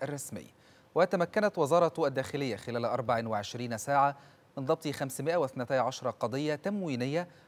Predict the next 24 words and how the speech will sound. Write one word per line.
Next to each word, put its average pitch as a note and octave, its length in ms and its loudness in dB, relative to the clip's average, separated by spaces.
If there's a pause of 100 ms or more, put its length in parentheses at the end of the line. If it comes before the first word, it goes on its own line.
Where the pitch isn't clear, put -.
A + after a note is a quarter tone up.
بمضبوطات A2 540 -4
بلغت A#2 400 -2
أكثر C#3+ 320 -2
من D#3 160 -6
مائة B2+ 320 -4
وسبعة A#2 440 -4
عشر A#2 360 -2
طن E3 320 -4 (360)
مواد C#3+ 340 2
غذائية C3+ 560 -2
وغير C3+ 520 -2
غذائية. B2+ 580 -4 (360)
ففي A#2 240 -6
مجال A2+ 260 -4
الاستيلاء A#2 460 -4
على C3 160 0
السلع A2 320 -2
المدعومة C3 540 -2 (320)
تم E3+ 160 4
ضبط C#3 240 0
قرابة C3+ 480 0
أربعة A#2+ 380 2
وثلاثين C#3 760 -2
طناً، C#3 360 -4